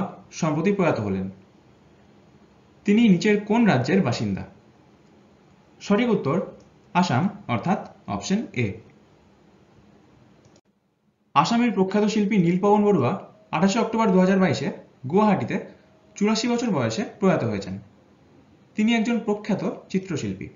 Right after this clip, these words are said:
বৃন্দাবনী বস্ত্রের শিল্পকে পুনরুজ্জীবিত করার জন্য তিনি উনিশশো একাত্তর সালে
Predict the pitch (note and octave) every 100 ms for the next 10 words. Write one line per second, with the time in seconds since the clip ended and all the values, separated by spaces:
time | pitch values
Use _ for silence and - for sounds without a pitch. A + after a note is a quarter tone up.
0 | _ _ _ _ _ _ _ _ _ _
1 | _ _ _ _ _ - F#3 G#3 A3 A#3
2 | G#3 E3 - G#3 F#3+ E3+ F#3 G3+ F3 E3+
3 | F3+ F#3+ F#3 F#3 F3 B2 G#2+ D3+ - -
4 | _ E3+ F3+ E3 F#3 G3+ D3+ F3 F#3 G3+
5 | C3+ A#2+